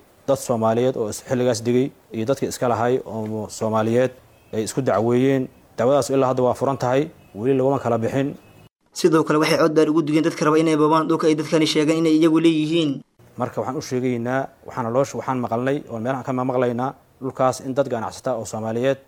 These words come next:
Speaker 1: ay soo hunguriyeen, kuwaasoo loogu sheegay dhulkaas inuu dan guud yahay.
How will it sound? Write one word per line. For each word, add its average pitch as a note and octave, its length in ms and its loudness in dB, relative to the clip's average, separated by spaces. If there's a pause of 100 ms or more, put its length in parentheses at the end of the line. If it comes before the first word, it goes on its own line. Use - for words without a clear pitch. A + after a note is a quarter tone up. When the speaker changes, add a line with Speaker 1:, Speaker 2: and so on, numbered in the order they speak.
(300)
Speaker 1:
ay A#2 120 -10
soo C#3+ 180 -2
hunguriyeen, A#2 640 0 (400)
kuwaasoo C3+ 420 -2
loogu B2 240 -2
sheegay B2 300 -10
dhulkaas B2 160 -10
inuu B2+ 160 -12
dan B2 120 -8
guud A#2 140 -10
yahay. G2+ 220 -10